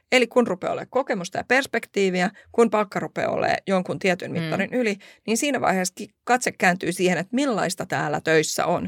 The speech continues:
Speaker 1: Ja se voi myös olla merkki siitä, että niitä vaihtoehtoja on. On ammattitaitoa, on varaa valita. Mutta tosiaan myös niin, että miehet arvostaa etenemismahdollisuuksia ja palkkaa, palkkaan tosi korkealle.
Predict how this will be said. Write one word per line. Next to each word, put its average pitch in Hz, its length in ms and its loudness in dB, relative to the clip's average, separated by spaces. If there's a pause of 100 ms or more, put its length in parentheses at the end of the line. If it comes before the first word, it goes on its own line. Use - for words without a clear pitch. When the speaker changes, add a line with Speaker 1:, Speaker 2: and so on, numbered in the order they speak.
(340)
Speaker 1:
Ja - 60 -6
se 359 120 4
voi 247 120 0
myös 220 200 -4
olla 254 240 0 (200)
merkki 240 280 -2
siitä, 233 260 -4
että 196 160 -6
niitä 220 200 -4
vaihtoehtoja - 640 -4
on. 190 160 -4 (320)
On 240 180 2
ammattitaitoa, 277 680 -2 (260)
on 277 120 2
varaa 208 280 0
valita. - 340 -2 (320)
Mutta 240 180 4
tosiaan 247 360 0
myös 240 280 0
niin, 196 280 -4
että 202 200 -8
miehet 247 420 -2
arvostaa 190 600 -2 (320)
etenemismahdollisuuksia 208 960 -4
ja - 40 -2
palkkaa, - 460 -4 (360)
palkkaan - 400 -4
tosi - 240 -2
korkealle. - 440 -4